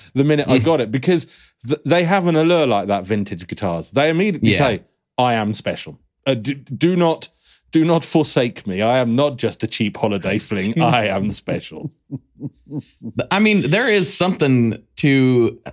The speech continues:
Speaker 2: I don't know what the allure is, but I remember when I got my, my Tele Custom, I remember that was the first vintage guitar that I bought. So I, I was fortunate to inherit the Junior from my grandpa.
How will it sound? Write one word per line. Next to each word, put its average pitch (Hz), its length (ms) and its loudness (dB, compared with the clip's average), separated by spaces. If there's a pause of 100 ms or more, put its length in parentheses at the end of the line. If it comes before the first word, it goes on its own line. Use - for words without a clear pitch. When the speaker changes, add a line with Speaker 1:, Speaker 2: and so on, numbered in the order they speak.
(580)
Speaker 2:
I 139 60 0
don't 190 100 4
know 185 80 2
what 180 200 0
the 151 120 2
allure 127 380 2
is, 101 200 0
but 113 120 0
I 120 60 2
remember 156 280 2
when 180 140 2
I 123 100 2
got 110 240 0
my, 101 220 -2 (220)
my 104 260 2
Tele 147 340 0
Custom, - 580 -4 (200)
I - 40 -2
remember 120 380 2
that 143 140 0
was 156 140 0
the 156 80 2
first - 540 -2 (380)
vintage 120 400 0
guitar 120 520 2
that 104 180 2
I 98 320 0
bought. 92 480 -4 (380)
So 120 100 0
I, 123 220 -2 (340)
I 135 120 0
was 127 140 2
fortunate 175 440 0
to 139 60 4
inherit 120 560 2
the 101 80 0
Junior 95 440 0
from 98 180 -2
my 87 120 0
grandpa. 101 480 -2